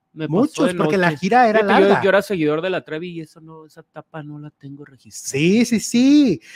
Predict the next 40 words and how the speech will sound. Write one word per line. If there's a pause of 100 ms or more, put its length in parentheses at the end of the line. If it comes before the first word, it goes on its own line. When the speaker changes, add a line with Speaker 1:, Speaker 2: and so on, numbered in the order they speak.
(100)
Speaker 2:
Ella
inicia
la
gira
y
ya
está
embarazada,
pero
se
le, (160)
y
la
ponen
fajada
primero.
Speaker 1:
Ah. (120)
Speaker 2:
Primero
está
fajada
y
ya
después,
pues,
ya
era
imposible.
Speaker 1:
Oye,
¿y
cuando
se
fajan
no
le
hace
de,
como
que
al
niño